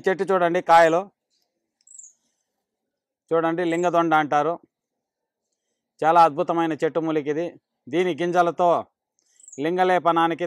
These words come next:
తైలం చేస్తాము. అలాంటి బలమున్న ఒక ఈ అద్భుతమైన చెట్టు లింగదొండ చెట్టు.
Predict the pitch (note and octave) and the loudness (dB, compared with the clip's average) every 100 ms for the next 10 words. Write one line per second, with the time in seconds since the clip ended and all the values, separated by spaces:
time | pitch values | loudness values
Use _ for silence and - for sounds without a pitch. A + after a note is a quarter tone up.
0 | - E3 F3 E3 C#3+ - C#3 D3 F3 _ | -2 -2 0 -2 -6 -2 -2 -2 -10 _
1 | _ _ _ _ _ C#3 F3+ F#3 F3+ E3+ | _ _ _ _ _ 2 6 6 4 0
2 | F#3 F3+ - C3 D#3 F#3 F#3+ F3+ C#3+ - | -4 -4 -4 2 4 4 2 2 0 -2
3 | _ - C3 D3+ B2+ - _ _ - C3+ | _ -10 -4 -2 -2 -6 _ _ -16 -10
4 | D3+ D3 D3 F#3+ F#3+ F3 E3+ D3+ E3 G#3+ | -4 -2 -2 -2 -2 -2 -4 -4 -4 -2
5 | C3+ G#2+ C3 E3 E3+ D#3+ D#3 C#3+ C3 A#2+ | -4 -4 -8 -4 -2 -2 -4 -8 -8 -10